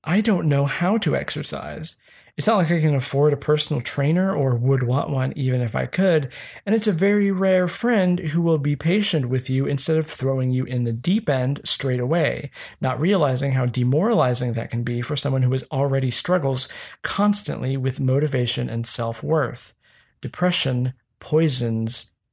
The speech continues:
everything. Um, now, hmm, I know he left a comment, um, on that,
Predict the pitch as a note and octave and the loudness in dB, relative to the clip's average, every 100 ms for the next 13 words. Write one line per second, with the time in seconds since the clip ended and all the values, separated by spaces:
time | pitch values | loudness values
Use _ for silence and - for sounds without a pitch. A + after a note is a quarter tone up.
0 | - D#3+ C#3+ C3+ A2+ - - - - _ | -2 2 2 0 -4 -6 -8 -8 -12 _
1 | _ _ _ _ _ _ _ - - A#2+ | _ _ _ _ _ _ _ -12 -2 0
2 | A2+ G#2+ G#2 B2+ - _ _ _ _ _ | 0 -2 -4 -8 -14 _ _ _ _ _
3 | _ _ _ _ _ _ D3+ D#3 D#3 D3+ | _ _ _ _ _ _ 0 2 4 4
4 | D3+ D3 - _ _ _ _ _ - D#3 | 4 2 -4 _ _ _ _ _ -4 0
5 | E3 C#3+ B2 A#2 - _ D3+ D#3 D#3+ E3+ | 2 2 0 -2 -8 _ 0 4 4 4
6 | F#3 F#3+ F3 D#3+ - - D3+ F3 A3 A3 | 4 4 2 2 0 -2 0 2 2 0
7 | - - _ _ _ _ _ _ _ - | -6 -14 _ _ _ _ _ _ _ -4
8 | C#3+ D3 C#3+ C#3 C3+ C3 B2+ - _ _ | 0 4 4 4 2 -2 -4 -8 _ _
9 | _ _ _ _ F3+ F#3 F#3+ G3+ G#3+ A3 | _ _ _ _ 0 4 4 4 2 -2
10 | - | -8